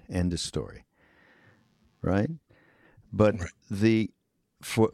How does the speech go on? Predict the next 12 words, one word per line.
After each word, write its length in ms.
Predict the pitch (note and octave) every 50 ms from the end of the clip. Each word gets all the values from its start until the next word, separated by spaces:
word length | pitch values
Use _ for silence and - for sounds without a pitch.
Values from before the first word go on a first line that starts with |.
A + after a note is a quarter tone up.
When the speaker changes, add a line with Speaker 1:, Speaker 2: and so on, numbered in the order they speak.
| - G#2
Speaker 1:
her 240 | F2 A2+ A2 G#2 - -
others, 420 | - B2+ D3+ D#3 A2 D#2+ C#2 - -
including 520 | G2 F2 - - - B2+ C3 C3 C3+ C3
Thompson, 500 | - - G#2 F#2 F2 F2 - - E2+ E2+
something 480 | - - A#2+ A#2 A#2+ - B2+ A2+ G2+ D#2
essential 640 | G#2+ F#2+ - - - D3+ D3+ D3+ - - C#3 A#2
is 140 | G2+ F#2 G2
left 340 | G2 G2 G#2+ A2 - - -
out 140 | G#2 G#2 G2+
of 120 | G2 E2+
this 220 | E2+ F2 E2 - -
neuroreductionist 2000 | G2+ G2 G2 G#2 A2+ A#2+ B2+ C3+ C3 B2+ C3+ C3 C3 C3 B2 - _ - - F#2 F#2 F2+ D2+ D2 - - G#2+ A2 - - - - B2+ A#2+ A#2 A2+ A2 - - - -